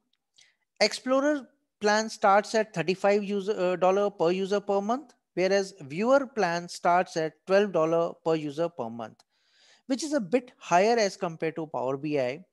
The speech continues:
So if you look at the initial cost perspective, Power B I is cheaper than Tableau. Now let us differentiate both Power B I and Tableau based on some, uh, functionalities. So our first,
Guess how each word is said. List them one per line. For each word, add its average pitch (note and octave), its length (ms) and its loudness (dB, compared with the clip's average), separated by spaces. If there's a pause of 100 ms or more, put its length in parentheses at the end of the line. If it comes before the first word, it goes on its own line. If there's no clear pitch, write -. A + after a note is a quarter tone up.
(340)
So C4+ 200 -2
if B3+ 260 -6
you C#4+ 300 -2
look F#3 260 0
at A#3+ 200 0
the A#3+ 160 -10
initial G3 500 -4 (140)
cost E3 520 0
perspective, A3 680 -4 (260)
Power F3+ 300 4
B G#3 200 -2
I G#3+ 40 2
is A3 320 -6
cheaper G3 480 -2 (260)
than C#3 340 -4
Tableau. A2+ 460 -6 (1600)
Now D#4 180 4
let D4+ 220 4
us D4+ 100 -2
differentiate C#4+ 920 -4
both A3+ 460 0
Power G3+ 300 4
B A3 180 -2
I A3 280 4
and E3 200 -4
Tableau D3+ 560 0
based D3+ 380 -2
on E3+ 240 -2
some, C#3 320 -10
uh, B2+ 80 -14 (180)
functionalities. D3 920 -4 (440)
So A#3+ 140 2
our A#3 100 6
first, - 640 -2